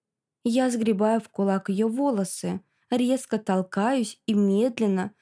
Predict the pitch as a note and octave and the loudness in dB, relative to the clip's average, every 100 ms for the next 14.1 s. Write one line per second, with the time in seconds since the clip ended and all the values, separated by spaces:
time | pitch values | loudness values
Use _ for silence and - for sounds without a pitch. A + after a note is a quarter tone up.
0 | _ - C4+ A#3+ - F#3 - G3 F#3 F#3 | _ -2 -2 -2 0 0 0 -2 -2 0
1 | A#3+ C4 C4 G3+ F#3+ - _ _ _ _ | -2 -2 -2 -2 -2 -8 _ _ _ _
2 | - - G3 G#3 A3+ G3+ G#3 B3 - A3 | -12 -6 -2 -2 0 0 0 -2 -4 -2
3 | F#3 - _ _ A3 A3+ G#3 G3 G3+ G3+ | -2 -6 _ _ -4 0 2 2 0 0
4 | F#3+ F#3+ G3 G3+ A#3+ C#4+ A#3+ F#3 F#3 - | -2 -2 -2 0 0 0 0 0 -4 -8
5 | _ _ _ _ C#4 C#4+ D4 G#3+ B3 D#4 | _ _ _ _ -2 0 0 0 0 0
6 | B3 G#3 G#3+ G3+ G3+ B3+ - - B3+ F#3+ | 0 0 0 0 0 -2 -2 -2 -2 0
7 | F3+ G#3 _ _ _ B3+ C#4 - B3+ G#3+ | -2 -6 _ _ _ 0 0 0 -2 -2
8 | A3 A#3+ A#3+ - G3+ G3 G#3+ G#3 F#3+ F3+ | 0 0 -2 -2 -2 0 -2 0 -4 -2
9 | G3 C#4 C#4 G#3+ - G3 - _ _ - | 0 2 2 -2 -4 -6 -6 _ _ -2
10 | D4+ D4+ A3 C4 C#4 A3 - G3+ - B3+ | 2 2 2 2 2 0 -2 -6 -2 -2
11 | C#4+ A3+ F#3+ G3+ F#3+ A3 C4+ A#3 G3+ - | 0 0 0 -4 -2 -2 0 0 0 -2
12 | - C#4 B3 G#3 - G3 F3+ G3 C4+ - | -4 0 2 0 -2 -2 0 0 -2 -4
13 | F3 G3+ F#3+ F#3 F3+ G#3+ A#3+ D#4 B3 F3+ | -2 0 2 0 0 -2 0 0 0 0
14 | F#3 | -4